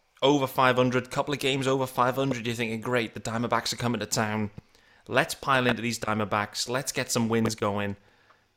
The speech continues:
And then to be swept, not optimal. I wanna turn back the clock slightly.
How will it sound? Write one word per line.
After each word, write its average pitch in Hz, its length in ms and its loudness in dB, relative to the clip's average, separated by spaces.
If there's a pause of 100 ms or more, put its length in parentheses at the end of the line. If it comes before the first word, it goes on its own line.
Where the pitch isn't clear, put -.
And 117 100 -2
then 123 120 2
to 120 60 -2
be 120 120 -4
swept, - 600 -2 (600)
not 120 200 8
optimal. 107 360 2 (440)
I 127 100 2
wanna 160 160 6
turn 170 260 2
back 151 160 0
the 139 80 -6
clock 147 260 -2
slightly. 107 560 0